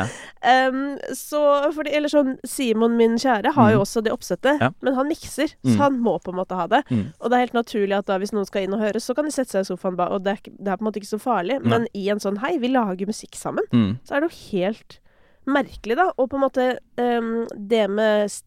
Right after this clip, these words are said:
Speaker 2: liksom, det der med å v-, bare å være med folk
Speaker 1: Ja.
Speaker 2: er jo en superviktig kompetanse. Altså, det er så mange andre ting som, eh, helt sikkert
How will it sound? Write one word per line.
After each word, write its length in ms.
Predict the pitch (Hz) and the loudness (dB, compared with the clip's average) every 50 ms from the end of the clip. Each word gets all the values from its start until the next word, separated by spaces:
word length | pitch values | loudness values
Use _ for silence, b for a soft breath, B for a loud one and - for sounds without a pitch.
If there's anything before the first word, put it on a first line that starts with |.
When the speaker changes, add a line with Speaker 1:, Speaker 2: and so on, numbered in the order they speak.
| _ | _
Speaker 2:
liksom, 560 | - 233 240 - 226 208 208 202 202 208 208 | -8 -8 -4 -4 -2 -2 -2 -2 -2 -4 -4
det 140 | 202 220 220 | -2 0 0
der 180 | 214 202 196 190 | 0 0 0 -2
med 140 | 196 208 202 | 0 0 0
å 160 | 202 196 190 | 0 0 -2
v-, 200 | 196 202 208 190 202 | -8 -10 -12 -8 -2
bare 140 | 202 233 220 208 | 0 0 0 0
å 60 | 196 | 2
være 440 | 208 240 240 220 196 175 165 - 170 | 2 0 0 2 -2 -4 -4 -4 -6
med 100 | 175 185 | -6 -6
folk 300 | - - 247 359 - - - - | -4 -4 -4 -4 -6 -8 -8 -4
Speaker 1:
Ja. 220 | - 233 208 208 | 0 0 0 0
Speaker 2:
er 20 | 202 | 0
jo 80 | 202 | 0
en 160 | 208 208 226 - b b b b b b b b | -2 -2 -4 -6 b b b b b b b b
superviktig 800 | - - - - - 208 185 175 - - 180 180 180 - 196 175 | -20 -18 -16 -8 -4 -4 -4 -4 -4 -6 -6 -6 -4 -6 -6 -6
kompetanse. 400 | 175 175 190 196 175 175 - - | -6 -4 -4 -4 -4 -4 -6 -8
Altså, 160 | - - 254 | -2 -2 0
det 60 | 262 | 0
er 20 | |
så 60 | 262 277 | 0 0
mange 200 | 277 262 233 226 | 0 0 -2 -2
andre 280 | - 254 247 214 185 190 | -4 -4 -4 -4 -6 -8
ting 200 | - 196 196 202 | -6 -4 -4 -4
som, 320 | - - 208 196 202 208 b b b b b b b b b b b b b b b b b - - - | -2 -2 -2 0 0 -2 b b b b b b b b b b b b b b b b b -20 -12 -2
eh, 480 | - 226 226 226 220 220 220 214 214 226 | 0 2 4 4 4 2 2 2 0 -2
helt 260 | 214 233 226 220 208 | 0 0 0 0 0
sikkert 440 | - - 196 - 202 196 - - - | -2 -6 -6 -4 -6 -6 -6 -6 -8